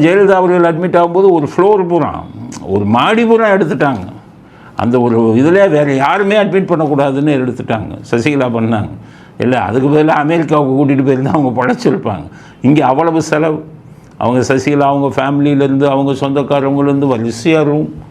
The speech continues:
அவங்களுக்கு கேன்டீன் செலவே, சாப்பாடு செலவே அந்த எழுபத்தஞ்சு, எண்பது நாள்ல ஒரு கோடிக்கு மேல.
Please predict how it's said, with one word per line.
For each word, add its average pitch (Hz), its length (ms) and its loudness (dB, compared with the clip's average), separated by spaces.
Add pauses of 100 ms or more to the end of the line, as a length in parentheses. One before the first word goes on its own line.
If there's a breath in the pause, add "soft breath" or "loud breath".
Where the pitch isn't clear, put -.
(400 loud breath)
அவங்களுக்கு 127 520 2
கேன்டீன் 147 480 0
செலவே, 143 360 0 (280)
சாப்பாடு 151 500 -2
செலவே 143 360 2
அந்த 147 100 0
எழுபத்தஞ்சு, 139 600 2
எண்பது 135 300 0
நாள்ல 139 240 0 (120)
ஒரு 135 120 2 (120)
கோடிக்கு 151 400 2
மேல. 139 260 -2